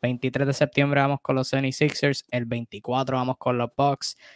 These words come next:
veinticinco con los Celtics, veintiséis con los Mavericks, veintisiete con los Heat, veintiocho con los Warriors, veintinueve con los Grizzlies y para cerrar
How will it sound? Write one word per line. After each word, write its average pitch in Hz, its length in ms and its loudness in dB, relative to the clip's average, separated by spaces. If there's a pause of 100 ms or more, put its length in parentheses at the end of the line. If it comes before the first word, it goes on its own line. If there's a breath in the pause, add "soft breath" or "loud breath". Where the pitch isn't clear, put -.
(180 soft breath)
veinticinco 127 880 0
con 135 160 4
los 131 200 0
Celtics, 147 600 4
veintiséis 123 760 -2
con 127 240 0
los 120 220 -2
Mavericks, 147 560 4
veintisiete 123 640 -2
con 127 120 0
los 123 140 0
Heat, 156 280 -2 (500 loud breath)
veintiocho 127 580 2
con 139 140 8
los 135 100 4
Warriors, 135 580 4
veintinueve 120 600 -2
con 120 160 0
los 120 120 -2
Grizzlies 143 600 0
y 131 140 -2
para 123 280 2
cerrar 113 560 -4